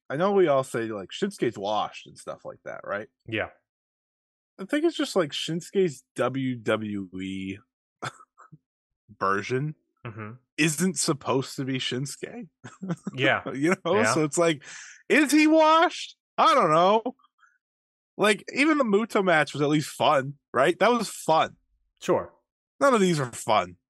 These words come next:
Speaker 1: These are painful. These are dreadfully boring. It's like he's a different human here as opposed to if he goes back to Japan. And I think that's just the way I have to look at it from now on.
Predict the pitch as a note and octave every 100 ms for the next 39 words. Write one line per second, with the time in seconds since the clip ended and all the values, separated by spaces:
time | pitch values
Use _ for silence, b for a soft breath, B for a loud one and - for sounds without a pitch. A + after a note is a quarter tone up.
0 | - G#3+ G#3 E3+ D3+ B2+ G2+ G#2 - _
1 | _ _ _ _ - F#3+ F#3+ C3+ C#3+ D3
2 | D#3 C#3 C#3+ B2+ G#2+ G#2 F#2 F#2 - _
3 | _ _ _ _ _ _ _ _ _ D3+
4 | C#3 F3 D3+ E3+ E3+ D#3 G3+ G3 A3+ F3
5 | F3 E3 D#3+ D#3 C#3 C#3 C3+ C3 B2 G2+
6 | B2 A2+ A2 - G#2+ G2+ G#2+ G2 G2 F2+
7 | G2 F2+ - E2 D#2+ B1 A#1+ - F#2 G#2+
8 | C3 C3 A2+ - - - G2 F2 E2+ -
9 | D2 - A#1 G#1+ - G1+ - -